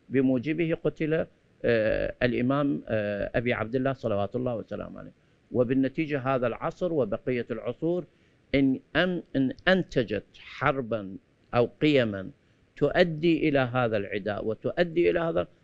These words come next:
ثمة واجب علي في أن أقف موقف المعادي وموقف المحارب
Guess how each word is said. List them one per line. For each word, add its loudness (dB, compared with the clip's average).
ثمة 2
واجب -2
علي 0
في 0
أن -4
أقف 0
موقف 0
المعادي -2
وموقف -2
المحارب 0